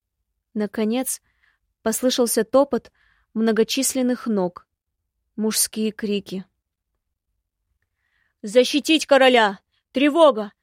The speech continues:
Защитить короля!» Александр приподнял правую руку.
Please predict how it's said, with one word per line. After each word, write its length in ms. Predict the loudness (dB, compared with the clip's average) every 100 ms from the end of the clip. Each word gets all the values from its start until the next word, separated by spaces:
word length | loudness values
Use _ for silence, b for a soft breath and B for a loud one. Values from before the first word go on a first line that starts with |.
| _ -14
Защитить 600 | -2 0 0 0 0 0
короля!» 480 | 2 2 2 0 -4 _ _ _ _ _ _ _ _ _ _ _ -8
Александр 680 | -4 -4 -4 -2 -2 -2 -6
приподнял 580 | -8 -4 -2 0 -2 -2
правую 520 | -2 -2 -2 -2 -2
руку. 420 | -4 -6 -8 -10